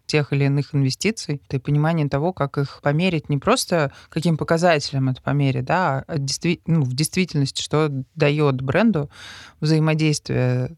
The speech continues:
с технологией или с агентством, неважно, с неким сервисом,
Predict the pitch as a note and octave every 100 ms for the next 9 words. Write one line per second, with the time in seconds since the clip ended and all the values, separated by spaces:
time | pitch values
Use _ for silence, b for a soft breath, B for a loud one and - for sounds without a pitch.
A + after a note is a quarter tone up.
0 | _ - - - C#3+ C3+ B2 - D3 C#3+
1 | A#3+ A3+ D#3+ D3 B B B _ D#3+ A2+
2 | B2+ B2+ G3+ - D3+ C#3+ D3 C#3 C3 C#3+
3 | C#3+ - - D3+ C#3 C#3 - D3 B2+ -
4 | C#3